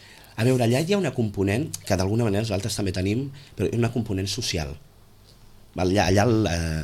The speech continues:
els grups no només són un grup de percussió, sinó que, a més a més, són, eh, a veure, són una associació que, que treuen nens del carrer, que treuen nenes de la prostitució. Per exemple, hi ha el grup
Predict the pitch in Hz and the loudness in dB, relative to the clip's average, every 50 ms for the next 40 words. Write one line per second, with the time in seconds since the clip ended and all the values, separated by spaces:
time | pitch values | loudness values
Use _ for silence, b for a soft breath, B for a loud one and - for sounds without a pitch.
0 | 64 - 78 76 - - 113 123 131 - - - 113 117 113 107 104 95 - - | -6 -6 -6 -6 -2 0 0 0 0 0 -2 -2 0 2 2 0 0 -2 -2 -2
1 | 101 92 87 82 82 80 78 78 80 82 80 78 - 82 80 82 78 82 85 - | -2 -2 -2 -2 -2 -4 -4 -6 -6 -8 -10 -10 -10 -8 -8 -6 -6 -6 -6 -4
2 | 107 101 95 95 95 85 80 78 80 82 87 90 90 110 104 95 92 98 - - | -4 -4 -2 -2 -2 -4 -4 -4 -4 -4 -4 -2 -2 -2 0 0 0 -2 -2 -6
3 | B B B B B B B B B - - 107 95 95 95 95 95 95 92 87 | B B B B B B B B B -2 0 2 2 4 4 2 2 2 0 0
4 | 80 78 78 76 73 73 76 - - - B B B B B B B B B B | 0 -2 -4 -4 -6 -8 -12 -14 -18 -20 B B B B B B B B B B
5 | B B B B B - - - - - - - 98 107 98 95 - 123 123 131 | B B B B B -20 -20 -20 -20 -12 -6 -2 0 0 2 2 4 4 4 4
6 | 135 120 - - 117 - 117 107 - - 120 120 120 127 113 101 98 - 104 90 | 4 2 0 0 -2 -2 0 0 2 2 2 2 2 2 0 0 0 -2 -4 -2
7 | 95 104 104 104 98 95 92 92 90 80 85 - 90 98 107 107 104 107 - - | -2 -2 -2 -2 -2 -2 -2 -4 -4 -6 -4 -4 -2 0 0 0 0 -2 -6 -14
8 | - - - - - - 98 95 101 98 98 98 101 101 95 98 98 98 98 95 | -20 -20 -20 -8 -4 -2 -2 0 0 0 0 0 0 0 0 0 0 0 -2 -2
9 | 95 95 90 90 90 90 85 - - 82 76 80 85 - - 98 98 98 98 98 | -2 -4 -6 -6 -6 -6 -6 -6 -6 -6 -6 -6 -4 -2 0 0 2 0 0 -4
10 | 98 B B B B B B B B B B B B - - - - - - 85 | -6 B B B B B B B B B B B B -20 -20 -20 -12 -6 -4 -4
11 | 85 78 95 92 87 92 90 92 92 82 82 78 78 85 85 - | -2 -2 -2 -2 -2 -2 -2 -2 -2 -2 -4 -4 -4 -4 -4 -4